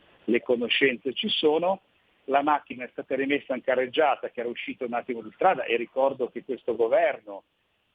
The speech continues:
il Ministero dello, dell'Economia e delle Finanze, il nostro Giancarlo, Cassa Depositi, ma tutto il governo, hanno rifinanziato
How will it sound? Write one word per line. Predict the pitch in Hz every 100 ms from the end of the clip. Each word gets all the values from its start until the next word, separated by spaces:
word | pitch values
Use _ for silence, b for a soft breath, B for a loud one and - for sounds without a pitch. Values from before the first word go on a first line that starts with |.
| _ -
il | 107
Ministero | 113 - 131 127 123
dello, | 113 117 117 107
dell'Economia | 113 113 - - 117
e | 117
delle | 110
Finanze, | - 113 165 175 -
il | 110
nostro | 113 -
Giancarlo, | 104 117 98 151 143 117 107 98 _ _ -
Cassa | 120 - 120
Depositi, | 120 - 180 131 123
ma | 110 110
tutto | 180 160 127
il |
governo, | 113 117 120 143 185 165
hanno | 127
rifinanziato | 117 113 120 120 - 139 120 - 101